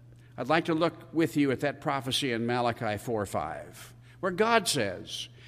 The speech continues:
"Behold, I will send you Elijah the prophet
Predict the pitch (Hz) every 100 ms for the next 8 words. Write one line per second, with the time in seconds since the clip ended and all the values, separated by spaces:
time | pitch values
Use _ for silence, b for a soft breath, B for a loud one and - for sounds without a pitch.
0 | B B 156 147 208 233 175 170 160 -
1 | 165 202 196 170 - 185 165 175 180 180
2 | 156 147 147 180 202 170 202 196 180 -
3 | - - - 175 170 135 101 113